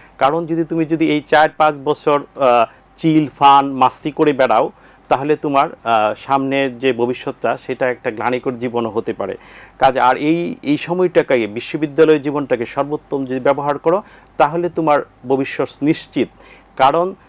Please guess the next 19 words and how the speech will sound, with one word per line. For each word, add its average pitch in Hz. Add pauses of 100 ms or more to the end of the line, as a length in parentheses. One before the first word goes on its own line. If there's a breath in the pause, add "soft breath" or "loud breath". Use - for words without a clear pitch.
(140 soft breath)
তুমি 147
পরিশ্রম 170
যদি 147
করো, 120
পরিশ্রম 170
করলে 151
পরিশ্রম 151
কখনো 139
বৃথা 123
যায় 107
না, 104 (300 loud breath)
তার 147
রিটার্ন 147
দিবে 110
এবং 143
সুদে 165
আসলে 131
দিবে, 110 (340 soft breath)
সুনিশ্চিত 170